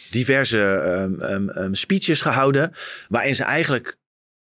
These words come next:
nou, direct zeggen, soms direct en soms een beetje, eh, eh, omlijst met wat andere woorden:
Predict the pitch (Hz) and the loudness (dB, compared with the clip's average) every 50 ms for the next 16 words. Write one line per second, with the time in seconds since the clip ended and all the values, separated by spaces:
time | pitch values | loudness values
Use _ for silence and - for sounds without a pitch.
0 | _ _ _ _ _ 156 151 - 82 - 82 95 92 123 131 120 113 143 175 - | _ _ _ _ _ 0 0 0 0 -4 -8 -4 0 2 2 4 2 0 0 0
1 | - - 180 180 - 151 - 151 139 123 110 120 113 113 113 110 - 104 98 - | 0 0 0 0 0 0 0 2 2 2 2 2 2 2 0 0 0 -2 0 0
2 | 123 113 104 110 98 101 101 95 - - 98 92 92 90 98 92 95 98 98 - | 0 0 2 2 2 2 2 2 2 2 2 2 2 0 0 -2 -2 -4 -4 -4
3 | 101 101 98 98 - 98 110 110 113 113 120 117 117 - - 110 104 104 - 104 | -4 -4 -4 -4 -4 -4 0 0 2 2 2 2 0 0 0 -2 -2 0 0 -2
4 | 95 139 151 165 160 151 143 139 139 135 127 127 139 | 0 2 2 4 4 4 4 4 4 4 4 2 0